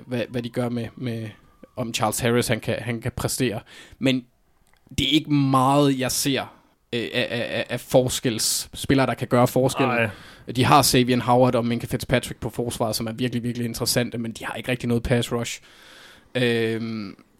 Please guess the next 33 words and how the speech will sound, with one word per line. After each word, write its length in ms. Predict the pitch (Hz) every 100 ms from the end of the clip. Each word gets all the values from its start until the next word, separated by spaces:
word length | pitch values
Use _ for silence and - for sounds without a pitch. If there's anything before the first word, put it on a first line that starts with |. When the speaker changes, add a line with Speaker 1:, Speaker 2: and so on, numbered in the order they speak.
| -
Speaker 1:
der 100 | 120
er 80 | 113
Charles 300 | - 117 113
Harris 280 | 123 120 117
deres 180 | 110 113
bedste 280 | 120 - 120
håb, 260 | 120 -
vil, 80 | 113 - - -
øh, 60 | - - 50 57 65 - -
Speaker 2:
Ja, 40 |
han 240 | 95 - 107
Speaker 1:
vil 40 |
Speaker 2:
har 60 | 104
Speaker 1:
jeg 80 | 101
Speaker 2:
også 120 | 123
Speaker 1:
gå 60 | 101
ud 0 |
Speaker 2:
været 100 | 98
Speaker 1:
fra. 80 |
Speaker 2:
noget 180 | 101 98
af 60 | 95
et, 140 | 90
øh, 160 | 95 95
en 180 | 92 95 - _ _ _ _ _ - 113
Speaker 1:
Ja, 60 | 131
han 160 | 143
har 60 | 143
ikke 100 | 127
været 80 | 120
en 40 |
Speaker 2:
succes. 260 | - - 92
Speaker 1:
succes. 140 | -
Speaker 2:
Nej. 180 | 110 101